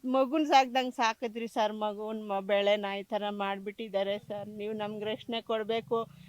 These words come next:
ನ್ಯಾಯಾಧೀಶರು ಬಂದು ನ್ಯಾಯ ಕೊಡ್ಬೇಕು, ನಮ್ಗ್ ಆಗಿರೋ ನಷ್ಟನ ಉಳ್ಸ್ಕೊಡ್ಬೇಕು. ನನ್ಗಿರೋದ್ ಒಬ್ನೇ ಮಗ್ನು,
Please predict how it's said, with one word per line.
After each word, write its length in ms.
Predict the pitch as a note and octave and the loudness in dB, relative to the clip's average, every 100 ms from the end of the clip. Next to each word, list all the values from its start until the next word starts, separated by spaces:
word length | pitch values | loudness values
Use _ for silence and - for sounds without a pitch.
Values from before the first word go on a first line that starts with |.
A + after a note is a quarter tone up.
| - | -6
ನ್ಯಾಯಾಧೀಶರು 720 | A3+ A3 B3 B3+ A#3+ B3 B3 A#3 | 2 4 6 4 2 -6 -6 -2
ಬಂದು 300 | A#3 B3 B3+ | 0 2 0
ನ್ಯಾಯ 440 | B3 A#3 B3 C4+ | 2 6 8 8
ಕೊಡ್ಬೇಕು, 640 | B3 C4 A#3+ C4 B3+ C4 B3+ C#4+ - - - | 6 4 8 8 8 4 4 2 -6 -18 -4
ನಮ್ಗ್ 300 | A#3 A#3+ C4 | 0 4 10
ಆಗಿರೋ 440 | B3 C#4 D4 C#4+ | 12 12 10 8
ನಷ್ಟನ 520 | C#4 C4+ C4+ - D4 C#4+ C#4+ | 8 4 4 8 8 8 6
ಉಳ್ಸ್ಕೊಡ್ಬೇಕು. 1200 | C#4+ C#4 - D4+ C#4+ C4+ C4+ C4 C4 B3+ - - _ - | 4 -2 4 8 8 10 6 6 2 2 -4 -20 _ -2
ನನ್ಗಿರೋದ್ 800 | B3+ B3+ C4 C#4 C#4+ D4+ D#4+ C#4 | 4 4 4 0 6 12 12 12
ಒಬ್ನೇ 400 | C4+ A3 C4 C#4+ | 6 6 2 4
ಮಗ್ನು, 480 | C#4 B3 A#3 B3 | 4 2 0 -2